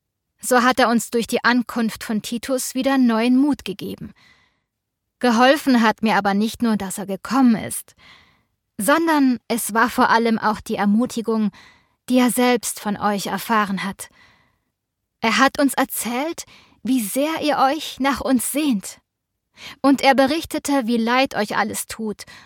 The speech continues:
und wie entschieden ihr euch für mich einsetzt. Das hat mich noch viel mehr gefreut. Paulus hat die Gemeinde vorübergehend traurig gemacht.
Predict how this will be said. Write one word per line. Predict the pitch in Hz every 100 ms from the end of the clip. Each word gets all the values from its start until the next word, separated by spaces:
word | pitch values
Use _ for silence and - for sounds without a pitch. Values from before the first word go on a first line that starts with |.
| _
und | 233 220
wie | 254
entschieden | 233 240 - 262 285 269
ihr | 247 233
euch | 220 240 -
für | 240
mich | 220 -
einsetzt. | 226 254 226 175 - - - _ _ _ _ _ _ _ _ -
Das | 254 302 -
hat | 247 -
mich | 240 -
noch | 226 208
viel | - - 233 214
mehr | 208 196 190
gefreut. | 185 - 180 175 - - _ _ _ _ _ _ _ _ _ _ _ _ _ _ _ _ _ _ _ _ _ _ _ _ _ _ _ _ _
Paulus | - 254 269 330 -
hat | 262
die | 233
Gemeinde | 233 220 214 269 294
vorübergehend | - 220 226 220 233 254 254 240 -
traurig | 240 214 165 -
gemacht. | - 165 170 - -